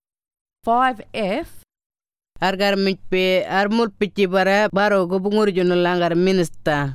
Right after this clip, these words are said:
Speaker 2: Kuda may pe environmental management plan no la.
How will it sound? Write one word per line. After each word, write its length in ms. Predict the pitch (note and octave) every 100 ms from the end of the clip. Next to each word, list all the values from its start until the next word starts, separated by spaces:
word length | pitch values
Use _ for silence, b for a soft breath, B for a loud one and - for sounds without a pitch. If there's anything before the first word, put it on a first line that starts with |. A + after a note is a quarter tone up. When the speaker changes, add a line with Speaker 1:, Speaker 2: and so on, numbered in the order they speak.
| -
Speaker 2:
Kuda 360 | G3 G3 F#3+ F#3
may 140 | F3+ F3+
pe 240 | - E3+
environmental 1160 | F#3 F#3+ G3+ G3 F#3+ F#3 F#3+ F#3+ - G3 F#3+ F3+
management 640 | F#3+ F#3+ F3 - F3 D#3+
plan 400 | F#3 E3+ E3 E3
no 100 | E3+
la. 340 | D3+ C3+ C3+